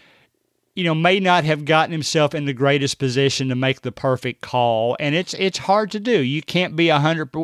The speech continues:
you know, players aren't perfect, coaches aren't perfect, and officials certainly aren't perfect either. But Ellie made the comment that, you know, they had talked amongst themselves as players, and they said, you know, "If,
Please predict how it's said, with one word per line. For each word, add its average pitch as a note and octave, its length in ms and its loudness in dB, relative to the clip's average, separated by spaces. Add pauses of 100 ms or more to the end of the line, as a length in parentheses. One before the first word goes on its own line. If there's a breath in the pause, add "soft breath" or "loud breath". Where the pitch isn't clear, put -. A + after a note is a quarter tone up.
you E3+ 100 -4
know, C3+ 180 -2 (200 loud breath)
players G3+ 380 2
aren't E3+ 200 2
perfect, D#3+ 460 0
coaches D3 540 0
aren't C#3+ 240 -4
perfect, C#3+ 460 -2
and C3 360 -2
officials D3 540 0
certainly C3+ 420 2
aren't C3 220 0
perfect C3 560 -2
either. A2+ 480 0 (360 loud breath)
But - 260 0 (120)
Ellie G#3 240 4
made G3+ 180 2
the G#3+ 100 -4
comment E3+ 520 0
that, D3+ 160 -6
you E3+ 100 -8
know, D#3 80 0
they E3+ 120 2
had E3+ 180 -2
talked F3+ 280 0
amongst D#3+ 360 -2
themselves D3+ 400 -2
as C3 80 -4
players, D#3 560 -2
and D3 120 -2
they D3 120 0
said, D#3 280 0
you E3 60 -6
know, D3+ 200 0
"If, C3+ 60 -10